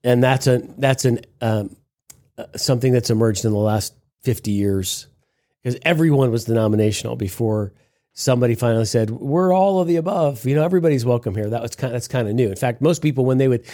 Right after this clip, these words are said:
move into town, look for a church, they would look for the brand they belonged to because they felt like the belief systems that w-, that they were raised with were essential to their church attendance. Now, people don't choose a church based upon the belief systems. They choose a church based on how it makes them feel.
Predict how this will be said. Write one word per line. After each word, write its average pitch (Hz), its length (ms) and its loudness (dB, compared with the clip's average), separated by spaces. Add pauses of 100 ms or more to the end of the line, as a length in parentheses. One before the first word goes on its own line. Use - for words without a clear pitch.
(100)
move 170 220 2
into 143 180 2
town, 175 300 2
look 170 180 2
for 143 160 2
a 123 60 0
church, 180 300 -2
they 147 100 2
would 147 140 2
look 170 180 0
for 143 100 -4
the 135 100 2
brand 143 380 0
they 131 80 4
belonged 131 460 2
to 95 220 -8 (360)
because 117 460 0
they 117 100 2
felt 117 240 0
like 113 280 -2
the 120 160 4
belief 117 380 0
systems 104 800 -2 (520)
that 131 140 0
w-, 127 240 -4
that 135 260 -2
they 127 160 2
were 117 160 4
raised 135 360 2
with 120 180 0
were 120 160 2
essential 127 460 0
to 110 140 -4
their 107 140 0
church 123 280 -2
attendance. 95 540 -6
Now, 165 680 2 (320)
people 190 280 0
don't 156 260 2
choose 190 300 0
a 143 80 2
church 135 320 0
based 139 240 0
upon 123 360 2
the 117 100 2
belief 127 340 2
systems. 120 520 -2
They 127 340 0
choose 156 240 -4
a 135 40 -4
church 127 280 -6
based 131 240 -2
on 123 160 0
how 123 160 0
it 135 60 2
makes 135 180 0
them 113 100 0
feel. 127 400 -2